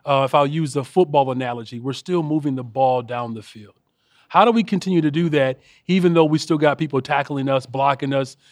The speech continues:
saying we can't have an elected school board, we can't have our bargaining rights, you know, you can't hire Black educators, they're fighting us for pay, sustainable community schools?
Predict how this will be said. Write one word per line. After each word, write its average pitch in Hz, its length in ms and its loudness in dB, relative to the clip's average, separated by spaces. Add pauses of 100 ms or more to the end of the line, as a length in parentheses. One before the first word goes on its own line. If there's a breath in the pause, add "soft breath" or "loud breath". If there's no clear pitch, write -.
saying 151 340 0
we 151 120 2
can't 143 240 -2
have 143 160 2
an 139 60 -2
elected 139 340 -2
school 139 260 -4
board, 139 300 -2
we 123 80 -8
can't 139 260 -4
have 139 160 0
our 139 80 2
bargaining 135 400 0
rights, 135 380 -6 (340 soft breath)
you 131 120 -8
know, 131 80 -4
you 127 180 -8
can't 151 280 -2
hire 143 280 2
Black 143 320 0
educators, 139 420 -6
they're 123 80 -8
fighting 147 340 0
us 143 140 -2
for 120 140 -14
pay, 147 400 -2 (220 soft breath)
sustainable 143 360 -2
community 139 320 -2
schools? 143 440 -4